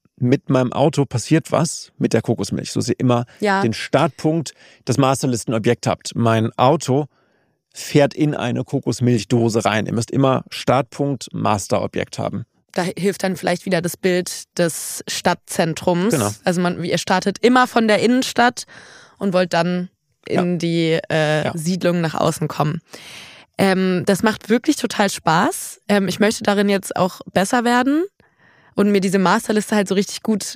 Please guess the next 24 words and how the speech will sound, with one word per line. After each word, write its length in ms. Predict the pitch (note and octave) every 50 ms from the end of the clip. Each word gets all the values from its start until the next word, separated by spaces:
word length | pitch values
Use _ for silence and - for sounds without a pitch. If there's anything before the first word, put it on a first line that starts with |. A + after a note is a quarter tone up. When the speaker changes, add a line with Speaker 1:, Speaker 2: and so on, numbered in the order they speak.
| - -
Speaker 1:
Mhm. 80 | - G#2+
Speaker 2:
gut 140 | G#3 F#3+
einprägen, 500 | - - E3 G#3 A#3 - - B3+ C4 B3+ A3
aber 140 | F#3+ F#3+ F#3+
es 120 | F#3 -
ist 60 | -
echt, 180 | G#3+ - - -
äh, 60 | -
eine 240 | F3+ F#3 F#3 F#3+ F#3
sehr, 180 | E3+ F#3+ G3 G3+
sehr 80 | G#3+ G#3+
coole 220 | - - A3+ G3+
Übung. 440 | - - A#3 F#3 F#3 F3 G3 A#3+ C#4 - - - - - - _ _ _ _
Funktioniert 760 | - - B3 A#3+ - - - B3 A#3 A3+ A#3+ C#4+ E4 - -
das 220 | C#4 C#4+ - -
denn 180 | - B3 B3 -
auch, 300 | - E3 G#3 A#3+ - -
wenn 140 | - A#3 A3+
man 360 | A3+ A3 A3 A3 A3 A3 - - _ _ _ _
Vokabeln 920 | - G3 F#3 - - - - F#3 A3+ C4 D#4+ E4+ E4 E4 E4+ E4+ E4 E4 D4+
sich 240 | C#4+ C#4 - - -
probiert 520 | - C4+ B3 C#4 C#4+ C#4+ C#4 - - - - -
zu 160 | - - C4+
merken? 600 | B3+ B3+ C4 C#4 D4 - - D4 D#4 D#4+ E4+